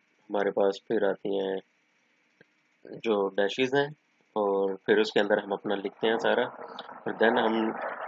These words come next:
जो है without exclamation sign जो है वो angle ब्रैकेट है, फिर ये हमारे पास जो double dashes हैं वो हम लिखते हैं, लगाते हैं। तो इस तरह से हम अपना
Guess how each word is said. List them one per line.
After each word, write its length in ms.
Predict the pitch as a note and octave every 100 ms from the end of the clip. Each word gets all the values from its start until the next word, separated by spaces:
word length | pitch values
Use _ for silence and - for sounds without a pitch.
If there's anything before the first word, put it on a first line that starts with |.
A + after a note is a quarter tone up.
| - - -
जो 120 | G#2
है 180 | G2+ A#2+ - - - - - A2+
without 340 | G#2 A2+ A#2 A#2
exclamation 680 | - G#2+ G#2+ G#2+ G#2 G#2+ -
sign 200 | G#2+ A2 - - - - - - G#2+
जो 120 | G#2+ G2+
है 160 | G2+
वो 340 | G2+ G#2 G#2 G#2+
angle 280 | G#2 A2+
ब्रैकेट 380 | G#2+ A2 G#2 -
है, 240 | F#2+ - -
फिर 420 | A2 - - - - - - - A#2+
ये 100 | A2
हमारे 280 | G#2 G2+ G#2
पास 240 | - G#2+ -
जो 160 | G#2
double 260 | - G#2+ G#2+
dashes 340 | G#2+ G2+ G#2+ G#2
हैं 80 | G2+
वो 140 | G2+
हम 260 | G2+ G2 -
लिखते 300 | - - G2+
हैं, 200 | - A2+
लगाते 420 | G#2 G2 - G2
हैं। 180 | D#2 -
तो 240 | _ -
इस 120 | A#2+
तरह 180 | C3 A#2+
से 120 | A#2
हम 220 | G#2+ G#2
अपना 300 | G2+ - A2+